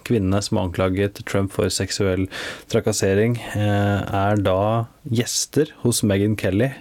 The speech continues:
mandag kveld. Eh, det kommer vi til å komme tilbake til, eh, i morgen. Eh, og disse tre ønsker da også at det skal startes en sak mot president Trump med utgangspunkt i alle de ulike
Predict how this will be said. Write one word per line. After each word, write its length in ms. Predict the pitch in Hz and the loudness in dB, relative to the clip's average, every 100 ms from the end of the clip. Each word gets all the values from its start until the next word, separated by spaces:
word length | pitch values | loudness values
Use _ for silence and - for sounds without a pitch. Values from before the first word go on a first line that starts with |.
| - | -4
mandag 320 | 104 98 101 113 | 0 2 2 2
kveld. 300 | 123 139 175 - - - - 113 | 2 0 -2 -12 -14 -14 -8 -2
Eh, 240 | 104 104 | 2 2
det 300 | 104 98 101 | 4 2 2
kommer 240 | 117 101 | 0 0
vi 60 | 95 | -2
til 220 | - 110 | 0 0
å 100 | 104 | 2
komme 200 | 98 101 | 2 0
tilbake 400 | 95 95 95 90 - | 0 0 0 -2 -4
til, 360 | 104 98 98 | -2 0 2
eh, 300 | 95 95 95 95 - - - - | 2 2 0 -2 -8 -14 -10 0
i 120 | 110 | 2
morgen. 400 | 120 117 175 202 - | 4 4 2 -2 -2
Eh, 340 | 117 113 113 110 | 0 2 2 2
og 300 | 113 117 110 | 2 2 2
disse 260 | 117 - | 0 0
tre 420 | 107 - 104 104 110 | -4 0 2 2 2
ønsker 380 | 101 90 - | 0 0 0
da 160 | 98 92 | 0 0
også 540 | - - - 101 - | -2 -4 -2 -2 -2
at 260 | - - - | -10 -8 -4
det 80 | 92 | -4
skal 380 | - 92 95 - - - - | 0 0 0 -2 -10 -14 -8
startes 440 | - 131 101 95 95 | -4 0 0 0 0
en 120 | 101 | 0
sak 440 | - 117 131 - | 0 0 -2 0
mot 280 | 101 98 - | 0 0 -2
president 440 | - 101 101 95 92 | -4 0 2 0 0
Trump 360 | - 131 151 | 2 0 0
med 240 | 113 110 92 | 0 2 2
utgangspunkt 500 | 90 - 98 92 - | -2 -2 -2 -2 -2
i 340 | 101 95 95 - - - - | 0 2 2 -2 -12 -14 -2
alle 280 | 113 92 82 | 0 2 0
de 160 | 98 101 | 0 0
ulike 640 | 87 82 - 92 92 | 0 -2 -2 -2 -2